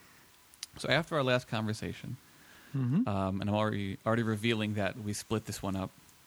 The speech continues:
Speaker 1: It wasn't back to back like it usually is. Uh, I had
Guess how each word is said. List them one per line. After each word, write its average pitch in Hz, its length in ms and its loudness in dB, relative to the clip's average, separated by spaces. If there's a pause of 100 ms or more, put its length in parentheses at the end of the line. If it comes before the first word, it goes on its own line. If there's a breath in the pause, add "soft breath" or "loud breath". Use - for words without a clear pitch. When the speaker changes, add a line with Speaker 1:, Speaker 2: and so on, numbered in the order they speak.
Speaker 1:
It 101 60 -6
wasn't 98 260 -2
back 98 220 0
to 107 80 -8
back 95 260 -4
like 101 120 -4
it - 60 -8
usually 98 300 -6
is. 101 160 -6 (560 loud breath)
Uh, 101 340 2
I 113 100 -4
had 143 420 0